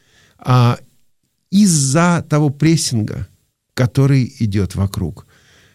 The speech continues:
из-за того, что противостоит нам.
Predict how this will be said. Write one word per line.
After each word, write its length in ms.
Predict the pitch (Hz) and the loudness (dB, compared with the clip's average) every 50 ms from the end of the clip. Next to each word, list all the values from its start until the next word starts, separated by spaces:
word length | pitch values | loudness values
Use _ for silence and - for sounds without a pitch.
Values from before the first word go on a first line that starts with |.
| _ _ _ _ - | _ _ _ _ 0
из-за 500 | - 165 180 165 143 135 135 175 170 - | 2 2 2 2 2 0 0 0 0 0
того, 380 | - 143 143 139 139 160 170 | 0 0 2 2 2 2 0
что 200 | - - - 143 | 0 -2 -2 -4
противостоит 840 | 127 - 135 135 - 139 123 135 - - - 127 123 117 110 101 - | -2 -2 -2 -2 0 0 0 0 0 0 0 2 2 2 0 -2 -2
нам. 280 | 104 101 - 101 101 | -4 -4 -6 -8 -12